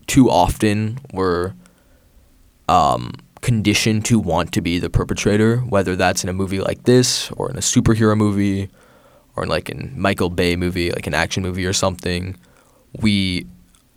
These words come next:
are drawn towards these violent, overly violent characters who we see as super cool, who there's little, you know, figurines of,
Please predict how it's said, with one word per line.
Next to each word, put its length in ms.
are 120
drawn 500
towards 400
these 240
violent, 760
overly 480
violent 420
characters 840
who 120
we 100
see 240
as 80
super 300
cool, 720
who 180
there's 260
little, 300
you 80
know, 80
figurines 640
of, 440